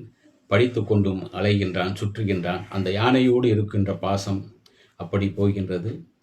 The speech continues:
யானையும் மதியும் மிக அன்பாக பழகுகிறார்கள். அந்த சூழலில் யானை காணாமல் போய் விடு-, விடுகிறது. யார் யானையை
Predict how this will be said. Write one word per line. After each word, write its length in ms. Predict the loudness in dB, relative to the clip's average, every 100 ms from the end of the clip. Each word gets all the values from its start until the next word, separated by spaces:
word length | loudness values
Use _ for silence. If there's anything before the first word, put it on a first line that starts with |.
| _ _ _ -2
யானையும் 480 | 2 4 4 2 -2 -8 -4
மதியும் 460 | 2 2 4 2 2 -4 -18 _ _ -4
மிக 220 | -2 -2 -4 -6 -14 _ _ -4
அன்பாக 400 | -2 2 2 0
பழகுகிறார்கள். 840 | -4 -6 -8 -10 -10 -10 -10 -14 -18 _ _ _
அந்த 180 | 0 2
சூழலில் 560 | 2 4 4 4 2 -2 -4
யானை 340 | 0 2 2 -2 -6 -14 _ _ -6
காணாமல் 440 | 0 2 4 2
போய் 240 | 0 -4 -4
விடு-, 400 | -4 -6 -8 -8
விடுகிறது. 500 | -8 -6 -8 -10 -12 -16 _ _ _ _ _ _ _ _ _ _
யார் 300 | -2 0 -2 -4
யானையை 500 | -4 0 2 2